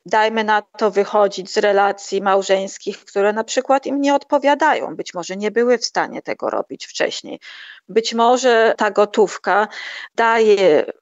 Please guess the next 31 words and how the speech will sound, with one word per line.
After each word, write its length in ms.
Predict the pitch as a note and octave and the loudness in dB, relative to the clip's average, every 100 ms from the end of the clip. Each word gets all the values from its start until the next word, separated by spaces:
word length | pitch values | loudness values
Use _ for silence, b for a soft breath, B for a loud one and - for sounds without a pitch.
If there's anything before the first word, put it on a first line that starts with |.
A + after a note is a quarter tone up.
| _ - | _ -2
pewnym 560 | A#3 A#3 A3+ F#3+ F3+ | 2 2 0 -2 4
ludziom 380 | F#3 F#3+ G3 G3 | 4 4 2 0
w 40 | |
społeczeństwie 1200 | - G3+ F#3+ G3 - F3 E3+ - - F#3+ G3 G3+ | 0 2 4 2 0 -2 -4 -8 -4 4 6 6
większą 460 | G3+ G3+ G3+ A3 - | 4 0 0 0 2
autonomię 840 | G3+ G3+ G#3 F#3+ D#3+ E3+ F#3+ G3+ | 2 2 0 2 0 2 2 4
i 100 | F#3+ | 2
większą 540 | G3 G#3 G3+ - G3+ G3 | 2 0 -2 -2 0 -2
władzę 540 | F#3 G3+ F#3+ F3+ G#3 | 0 2 2 2 0
w 80 | - | 2
podejmowaniu 720 | G#3 G3 G3 G3 F#3+ F#3 G3+ | 0 2 2 2 0 0 0
decyzji 500 | G3+ G3 F#3+ F3+ G3 | 0 2 0 4 4
o 60 | G3 | 4
swoim 400 | - F#3 G#3 A#3 | 2 0 2 4
losie. 480 | C#4+ G3+ - - - B B B - | 4 2 -2 -4 -6 B B B -4
A 140 | G#3 | 0
może 300 | F#3+ F#3 G#3+ | 2 2 4
jest 220 | G#3 G#3 | 2 2
też 200 | G#3+ - | -2 -2
tak, 320 | F3+ - G3 | -2 -4 -6
że 180 | - G3+ | -4 -6
w 60 | - | -4
przypadku 720 | - G#3+ G#3 G3+ - - G3 | -8 -4 -2 -2 -4 -10 -4
małżeństw, 760 | F#3+ F3+ F#3 F#3 F3 - - | -2 0 -2 -4 -12 -12 -20
które 300 | _ G3 F#3 | _ -6 -6
są 200 | - F#3 | -4 -6
na 120 | F#3 F3+ | -6 -6
przykład 480 | - A3+ G3 F3+ - | -6 -4 -2 -4 -2
aranżowane 800 | G3 F#3+ F#3 F#3 G3 G3 F#3+ - | -2 -2 -6 -4 0 0 -2 -4
przez 280 | - F3 | -2 -2
rodziców, 680 | F3+ F3+ - - - G3 G3 | 2 0 0 -10 0 0 0